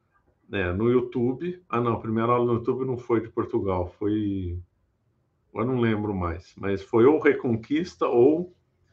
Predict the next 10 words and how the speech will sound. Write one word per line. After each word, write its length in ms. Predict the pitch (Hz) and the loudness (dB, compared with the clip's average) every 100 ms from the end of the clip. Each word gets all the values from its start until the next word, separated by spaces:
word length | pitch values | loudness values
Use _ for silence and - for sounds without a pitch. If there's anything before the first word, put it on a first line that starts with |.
| _ _ _ - | _ _ _ -8
é, 160 | 104 110 | -2 -2
Cidade 500 | - 127 127 120 143 | 0 2 4 4 2
Antiga, 640 | 113 95 135 151 107 98 | 0 -4 -2 0 2 -2
também 340 | - 101 120 | -2 -2 -2
sugestão 560 | 120 131 120 117 123 113 | -2 0 0 0 -2 -2
do 60 | |
professor 520 | 107 117 113 107 - 120 | -2 -2 0 -2 0 2
Orlando, 440 | 110 104 104 92 | 2 0 -4 -4
ler 200 | 95 107 | -2 0
a 160 | 107 | -2